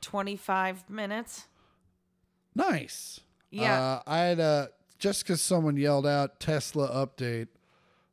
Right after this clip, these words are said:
Speaker 2: uh, I had, I actually had a Tesla for a short time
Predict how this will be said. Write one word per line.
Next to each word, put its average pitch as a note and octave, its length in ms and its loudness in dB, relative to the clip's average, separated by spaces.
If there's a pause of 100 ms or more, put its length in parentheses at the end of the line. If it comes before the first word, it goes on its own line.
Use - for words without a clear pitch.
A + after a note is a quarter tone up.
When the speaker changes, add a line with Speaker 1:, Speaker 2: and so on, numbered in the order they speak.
(120)
Speaker 2:
uh, G#2+ 320 -4 (160)
I A#2+ 140 -4
had, D3+ 500 0 (460)
I C#3+ 100 2
actually E3 340 2
had D#3 220 2
a D#3 60 0
Tesla B2 560 -4 (100)
for A2+ 280 -4
a G#2+ 60 -8
short C3 320 -4
time A#2+ 460 -4